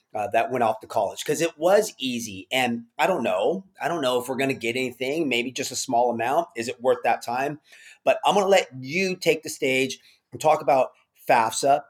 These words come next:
what it is, right? It is free, basically, assistance, free, uh, money that can help a college student and a parent, uh,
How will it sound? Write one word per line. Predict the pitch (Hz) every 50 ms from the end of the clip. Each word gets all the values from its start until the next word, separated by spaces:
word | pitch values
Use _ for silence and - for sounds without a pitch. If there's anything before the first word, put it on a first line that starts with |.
| _ _ _
what | 104 104 107 113 127 143 156
it | 165 165 160 143
is, | 131 131 127 135 143 147 147 - - _ _ _ _ 104
right? | 104 117 113 131 160 175 - -
It | 139 127 139
is | 131 123 123 117 117 - - _ _ _ _ _ _ - - - - -
free, | 123 127 123 127 139 151 156 165 170 175 175 170 - _ _ -
basically, | 139 151 143 - - - 143 156 156
assistance, | 151 131 - - 131 113 - - 139 143 151 - - - - _ _ _ -
free, | 127 131 135 139 139 147 151 156 156 156 _ _ _ _ _ _ -
uh, | - 117 117 117
money | 123 131 147 165 165 147 135 135 139 135 -
that | - - - - -
can | 147 127
help | - 135 131 131 - -
a | 117 113
college | - - 131 127 135 135 131 -
student | - - 131 123 120 123 131 127 _ -
and | - 143 143 151 151
a | 139
parent, | - - 143 131 120 117 120 120 117 - _ _ _ _ _ _
uh, | - - 85